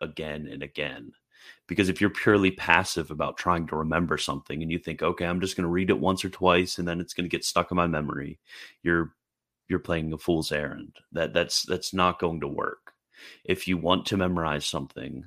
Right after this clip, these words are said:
then it's going to take some work to it. It's gonna take some effort, some fortitude, and unless you're just some super genius that remembers it the first way around.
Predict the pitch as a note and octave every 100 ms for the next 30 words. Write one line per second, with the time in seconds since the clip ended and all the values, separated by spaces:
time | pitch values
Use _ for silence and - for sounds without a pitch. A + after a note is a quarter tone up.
0 | - - F2+ E2 - F2+ F2 E2+ D#2+ F2
1 | - E2 D2+ D#2 C#2+ - - C2 B1+ -
2 | - F2 D#2 F2 - F2 E2 D2+ - F#2
3 | - F#2 F#2 - _ - - - - E2
4 | - F2 E2+ - E2 E2 - E2 F2 -
5 | F2+ E2+ - D#2+ - D2+ - E2 - G2
6 | F2 D2+ D#2 D#2 D#2 - D2 D#2+ D#2 D#2
7 | D2 - D2 - D2 - - D2+ C#2+ C#2+
8 | C2+ - -